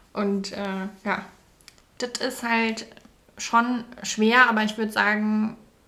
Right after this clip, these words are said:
das war eher so im, ja, so Teenager-Alter war das so ein bisschen problematischer, wenn man da drauf angewiesen war, irgendwo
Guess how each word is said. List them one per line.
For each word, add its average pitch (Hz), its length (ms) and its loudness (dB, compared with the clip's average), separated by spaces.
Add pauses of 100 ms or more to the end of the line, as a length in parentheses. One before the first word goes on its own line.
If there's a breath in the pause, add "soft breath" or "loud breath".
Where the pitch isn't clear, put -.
(720)
das 214 220 -6
war 190 180 4
eher 208 260 2
so 202 200 -2
im, 196 560 -2 (1160)
ja, 202 220 -12 (1200 soft breath)
so 208 140 -6
Teenager-Alter 208 1080 2
war 202 120 2
das 202 140 -2
so 208 60 0
ein 202 80 2
bisschen 208 320 2
problematischer, 202 920 0
wenn 202 100 -2
man 196 140 -2
da 190 80 0
drauf 190 300 -6
angewiesen 208 480 2
war, 196 160 0
irgendwo 202 380 2